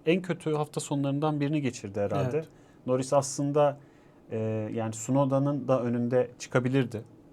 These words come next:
Speaker 1: E, ama bir yavaş pit, dört saniye civarı bir pitle,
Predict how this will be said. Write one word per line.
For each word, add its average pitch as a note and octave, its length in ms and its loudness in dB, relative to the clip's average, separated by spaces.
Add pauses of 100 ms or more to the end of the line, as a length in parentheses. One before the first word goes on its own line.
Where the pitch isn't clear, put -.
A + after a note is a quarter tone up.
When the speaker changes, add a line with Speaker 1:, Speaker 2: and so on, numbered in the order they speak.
(500)
Speaker 1:
E, G2+ 220 -4 (280)
ama A#2+ 260 -2
bir B2+ 160 -2 (340)
yavaş A#2+ 380 4
pit, - 140 -8 (100)
dört A#2+ 220 6
saniye G#2 420 -2
civarı G#2 400 -2
bir G#2+ 60 -6
pitle, C3 420 -8